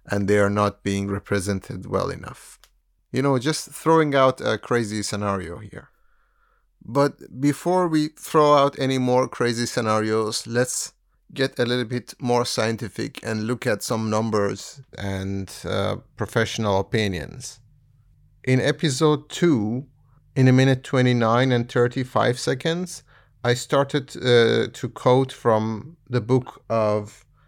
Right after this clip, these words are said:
Against Election from David Van Reybrouck,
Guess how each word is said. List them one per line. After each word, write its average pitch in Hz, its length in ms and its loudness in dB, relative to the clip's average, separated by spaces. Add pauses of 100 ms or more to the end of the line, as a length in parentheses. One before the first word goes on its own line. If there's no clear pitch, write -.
(140)
Against 117 420 0
Election 127 560 2
from 110 280 0
David 110 420 0
Van 101 240 -2
Reybrouck, 107 560 -2